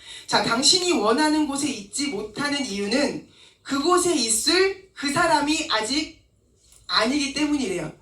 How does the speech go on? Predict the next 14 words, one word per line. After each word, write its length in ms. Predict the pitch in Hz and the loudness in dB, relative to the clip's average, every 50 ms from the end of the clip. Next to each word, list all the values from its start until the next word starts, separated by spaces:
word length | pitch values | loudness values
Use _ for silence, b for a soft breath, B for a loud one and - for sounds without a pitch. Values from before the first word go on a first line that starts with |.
| B B B B B B B B B B | B B B B B B B B B B
저는 380 | - - 262 294 311 330 330 320 | -6 -2 0 2 2 2 2 0
지금 260 | - 262 254 277 262 | 0 0 -2 -2 -2
이제 80 | 247 254 | -2 -2
팀 160 | 269 349 415 | 0 0 0
미팅을 400 | 427 427 427 - 370 349 339 320 320 | 0 0 0 0 0 0 2 2 2
하고 200 | 294 277 262 277 | 2 2 0 0
파트너들하고 640 | 285 320 330 349 339 330 330 311 302 285 285 269 | -2 -2 -2 0 2 2 2 2 2 0 0 0
이야기하고 680 | 247 220 220 240 254 247 247 254 262 254 240 240 254 | 0 0 0 0 0 0 0 0 0 0 2 2 0
같이 280 | 254 - 214 175 - 247 | -2 -2 -4 -6 -6 -6
결단 320 | - 196 196 202 247 262 | -4 -4 -4 -2 -2 -2
상담도 340 | 254 254 247 254 247 240 240 | -2 -2 -2 -2 -2 0 2
하고 160 | 233 226 226 | 2 2 2
하면서 300 | 233 247 277 277 269 269 262 | 0 -2 -4 -4 -4 -4 -4
하지만 560 | 254 - 240 269 311 320 285 - - - - | -4 -2 0 2 2 4 2 2 -2 -6 -14